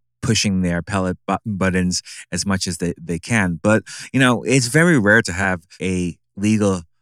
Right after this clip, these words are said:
case like this that sets up, you know, is this journalism so cleanly? And especially as technology progresses and there'll become lots of opportunities for, you know, for journalists or for political operatives to play dirty tricks and,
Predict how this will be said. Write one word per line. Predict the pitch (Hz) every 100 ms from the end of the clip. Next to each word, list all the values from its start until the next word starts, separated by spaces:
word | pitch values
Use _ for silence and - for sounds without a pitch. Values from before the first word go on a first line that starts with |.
| _
case | - 107 -
like | 90
this | 87 87 -
that | 82
sets | - - 110 98 -
up, | 107 98 - - _
you | 92
know, | 92 -
is | 95
this | 95 -
journalism | 95 95 95 87 87
so | 82 101 92
cleanly? | - 90 98 98 76 69 _
And | 143
especially | 135 160 143 139 113
as | 98
technology | - 101 98 101 107 98
progresses | 87 95 85 85 82 - 87 85
and | 87 85 - -
there'll | 92 -
become | 95 - 92
lots | 90 95 95 -
of | 95 - -
opportunities | 92 82 82 - 98 92 87 87 82
for, | - 85 85 82 - -
you | 95 90
know, | 87 82 80 _ 90
for | - 98
journalists | 90 98 98 92 90 87 - -
or | 85 85 82
for | - 90 85 -
political | 101 92 - 90
operatives | 90 92 98 87 85 -
to | -
play | - 85
dirty | - 87 82
tricks | 78 - 92 - -
and, | 85 82